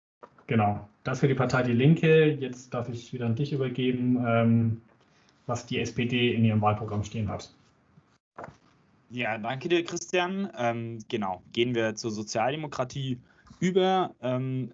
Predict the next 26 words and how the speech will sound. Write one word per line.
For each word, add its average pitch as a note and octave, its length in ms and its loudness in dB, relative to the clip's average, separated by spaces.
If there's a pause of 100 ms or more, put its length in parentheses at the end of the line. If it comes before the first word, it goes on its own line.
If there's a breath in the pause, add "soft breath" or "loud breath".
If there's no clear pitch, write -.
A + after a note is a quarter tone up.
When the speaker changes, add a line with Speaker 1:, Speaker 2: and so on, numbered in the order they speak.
Speaker 2:
die B2 260 -4
S C3+ 160 -6
P B2+ 100 0
D C#3 240 0
hat C#3+ 200 0
sich - 300 -10
auch, C#3 360 -4 (100)
ähm, A2+ 320 -4 (760 loud breath)
versucht, C#3 560 0
natürlich C3 380 0
im A#2+ 80 0
Bereich A2 280 2
Digitalisierung A#2 760 2
sich A#2 160 -6
zu - 140 0
äußern, C#3+ 460 0 (300 loud breath)
aber A2+ 300 0
wie A#2+ 80 0
es A#2+ 120 0
auch A#2+ 120 -4
schon B2 120 -6
bei A2 100 -2
dir A#2+ 140 2
der B2 120 2
Fall A#2 220 0
ist, - 300 -4